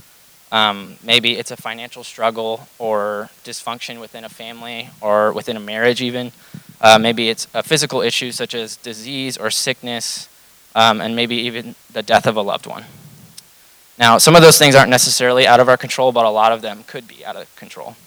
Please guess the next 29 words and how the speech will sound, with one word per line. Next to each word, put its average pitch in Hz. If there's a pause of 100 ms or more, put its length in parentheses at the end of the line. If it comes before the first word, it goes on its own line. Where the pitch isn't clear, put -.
(180)
out 104
of 98
our 92
control. - (880)
Um, 98 (880)
so -
what 139
I 147
wanna 139
talk 151
about 117
is 110
kind 117
of 107
how 135
we 135
handle 107 (560)
difficult -
circumstances 107
in 104
life, 98
because 110
there's 117
a 123
lot 131
of 135
different 127
ways, 107
um, 104